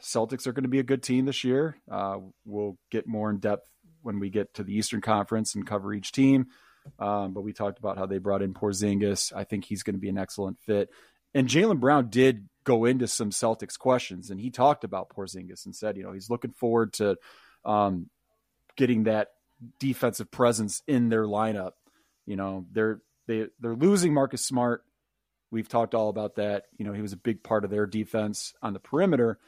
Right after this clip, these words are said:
but now Porzingis comes in as a big man, gives them a different dynamic,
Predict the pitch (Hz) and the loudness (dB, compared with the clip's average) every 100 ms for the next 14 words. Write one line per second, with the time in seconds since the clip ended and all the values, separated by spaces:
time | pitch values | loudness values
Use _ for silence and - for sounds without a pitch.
0 | _ _ - 117 123 120 120 107 127 123 | _ _ -2 0 0 2 0 2 0 0
1 | - 117 107 113 110 101 90 127 113 104 | -2 -2 -2 -2 -4 -4 0 2 2 0
2 | 101 98 _ _ _ _ _ - 110 113 | -2 -6 _ _ _ _ _ -2 0 0
3 | 107 110 - 101 104 104 107 107 104 - | 0 -2 -4 0 0 2 2 2 0 -4